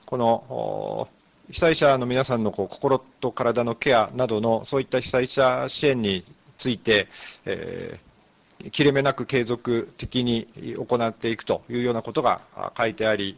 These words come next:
また、あ、復興の、お、事業料の確保ということの関係でも、このインフラ整備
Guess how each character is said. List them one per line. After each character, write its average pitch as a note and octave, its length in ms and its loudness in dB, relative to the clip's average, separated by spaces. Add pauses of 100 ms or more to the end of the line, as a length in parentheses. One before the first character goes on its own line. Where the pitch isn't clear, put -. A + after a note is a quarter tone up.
ま B2 80 -4
た、 B2 280 4 (360)
あ、 - 480 -6 (240)
復 - 320 -10
興 E3 180 4
の、 D3+ 260 4 (220)
お、 G2+ 320 -8 (220)
事 C#3+ 140 -6
業 F#3 180 6
料 A2+ 400 2
の A2+ 100 -6
確 - 260 -8
保 F#2 240 -2 (320)
と C#3 100 -4
い B2+ 200 0
う - 80 -6 (520)
こ C#3+ 100 -4
と C3+ 80 0
の C3+ 80 -2
関 C3 240 0
係 C3+ 160 2
で D3+ 100 2
も、 A#2+ 280 0
こ A#2+ 100 -4
の G#2 200 -2 (100)
イ D3 120 -8
ン C3+ 80 -4
フ C3+ 140 0
ラ C3 340 4
整 C#3+ 220 -2
備 G2+ 240 -4